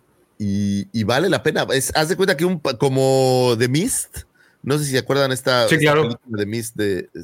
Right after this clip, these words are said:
Speaker 1: de
Speaker 2: Oye, por cierto, yo sé
Speaker 1: algo.
Speaker 2: que nada que ver, se las recomiendo mucho.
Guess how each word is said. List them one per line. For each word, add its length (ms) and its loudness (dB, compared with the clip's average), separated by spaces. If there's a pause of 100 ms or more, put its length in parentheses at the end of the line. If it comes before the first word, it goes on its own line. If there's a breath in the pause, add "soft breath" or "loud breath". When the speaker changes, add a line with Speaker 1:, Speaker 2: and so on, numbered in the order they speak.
(100)
Speaker 1:
de 460 -4
Speaker 2:
Oye, 360 2
por 240 0
cierto, 400 0
yo 140 2
sé 100 0
Speaker 1:
algo. 80 0
Speaker 2:
que 80 0
nada 260 0
que 100 0
ver, 220 -4
se 140 -2
las 160 0
recomiendo 560 0
mucho. 380 -2